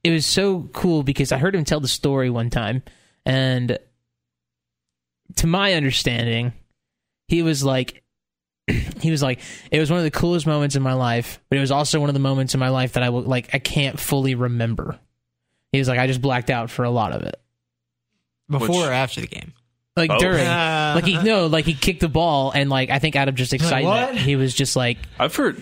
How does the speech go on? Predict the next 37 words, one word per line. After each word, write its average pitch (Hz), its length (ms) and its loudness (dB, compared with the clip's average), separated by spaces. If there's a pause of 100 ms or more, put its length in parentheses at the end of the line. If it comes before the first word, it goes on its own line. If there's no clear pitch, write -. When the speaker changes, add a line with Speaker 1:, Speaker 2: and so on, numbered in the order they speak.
Speaker 1:
he 196 80 2
was 208 80 2
like, 190 100 0
"I 196 80 2
just 170 160 0
don't 196 160 2
remember 160 380 2
Speaker 3:
<laughs> - 20 -2
Speaker 1:
anything." 139 680 0
Speaker 3:
I've 165 120 0
heard 233 180 0
so 143 120 0
many 135 120 -2
s-, - 160 -4 (580)
athletes 104 520 -4
just - 220 -6
speak 110 320 -4
on 104 220 0
moments 98 420 -2
like 101 220 -2
that 101 240 0
where 95 320 -2
it's - 200 -4
the - 80 -12
biggest 101 380 -4
moment 98 260 0
of 92 60 -4
their 92 100 -2
life, 95 300 -2
and 95 80 -4
they 117 80 -2
just 123 200 -10
black 95 340 -2
out 98 180 -2
based 95 240 -2
off, 101 100 2
Speaker 1:
Yeah. 135 180 0